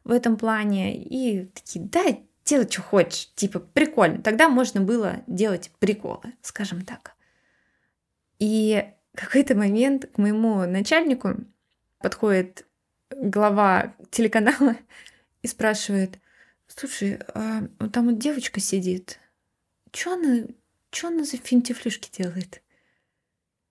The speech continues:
И я такая думаю: «Боже, я же, я твоя сотрудница, почему?»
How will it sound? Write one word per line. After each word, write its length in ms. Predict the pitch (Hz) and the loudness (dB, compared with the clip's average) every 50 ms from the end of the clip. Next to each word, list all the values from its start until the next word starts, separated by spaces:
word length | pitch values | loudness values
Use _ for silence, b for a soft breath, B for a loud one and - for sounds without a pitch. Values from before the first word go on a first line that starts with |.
| _ _ _ _ _ _ _ _ _ _ _ _ _ _ | _ _ _ _ _ _ _ _ _ _ _ _ _ _
И 80 | - 220 | 0 2
я 180 | 202 240 277 | 2 2 2
такая 360 | 269 277 277 - 269 269 262 | 0 0 -2 0 0 0 0
думаю: 540 | 233 262 277 285 277 262 254 247 240 226 - - - _ _ _ _ _ _ _ _ _ _ _ _ _ _ _ _ - | 0 0 2 2 2 2 2 2 0 -2 -4 -8 -14 _ _ _ _ _ _ _ _ _ _ _ _ _ _ _ _ -4
«Боже, 460 | 294 311 285 269 247 240 220 - - - - | -2 -2 0 0 -2 -2 -4 -4 -8 -12 -10
я 180 | 247 294 311 | -6 -4 -4
же, 280 | 311 311 302 294 - - - _ _ - | -2 -2 -4 -6 -8 -8 -14 _ _ -8
я 200 | 247 302 320 311 | -4 -4 -4 -4
твоя 340 | 311 311 320 - 330 339 | -6 -8 -4 -2 0 0
сотрудница, 960 | 320 - 330 311 - - 254 269 - 392 370 370 - - - 294 311 - - - - - | 0 -2 -4 -6 -6 -6 -2 4 4 4 4 4 0 -6 -6 -4 -4 -4 -6 -10 -6 -2
почему?» 640 | - 311 311 - - 269 269 285 320 370 403 403 | -2 0 0 0 0 2 2 2 2 2 2 2